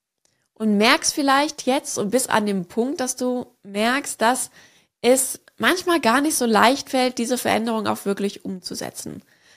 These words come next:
Dass es schon eher schwierig ist, dran zu bleiben, am Ball zu bleiben. Und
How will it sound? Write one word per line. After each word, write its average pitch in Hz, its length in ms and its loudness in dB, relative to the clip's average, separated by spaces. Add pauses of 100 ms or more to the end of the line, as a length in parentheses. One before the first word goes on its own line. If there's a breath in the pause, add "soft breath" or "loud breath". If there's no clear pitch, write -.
Dass 214 140 0
es 247 240 4 (100)
schon 294 360 4
eher 247 280 6
schwierig 214 680 6
ist, - 280 -2
dran 208 280 2
zu 196 200 0
bleiben, 180 340 -4
am 202 200 0
Ball 202 240 6
zu - 180 0
bleiben. - 480 -10 (1120)
Und 240 640 4